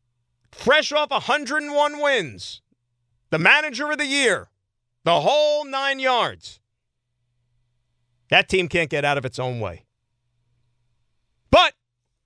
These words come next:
but, the owner's gonna be patient. Gonna be patient.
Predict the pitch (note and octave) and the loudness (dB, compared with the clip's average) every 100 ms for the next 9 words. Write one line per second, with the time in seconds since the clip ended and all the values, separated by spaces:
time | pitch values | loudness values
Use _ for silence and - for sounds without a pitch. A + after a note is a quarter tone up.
0 | _ _ _ _ _ _ F4+ E4 - _ | _ _ _ _ _ _ 0 2 -2 _
1 | - - _ _ - - _ _ _ - | -20 -20 _ _ -20 -20 _ _ _ -20
2 | - - _ _ _ - C#3+ G#3 G3 A#3 | -20 -20 _ _ _ -4 -2 0 -2 -4
3 | A#3 A#3+ A#3 - D3 _ _ _ _ _ | -2 -2 -2 -4 -10 _ _ _ _ _
4 | _ _ _ _ _ _ _ _ _ _ | _ _ _ _ _ _ _ _ _ _
5 | D4 C#4+ E3+ G3+ A2+ - | -4 0 2 0 -2 -10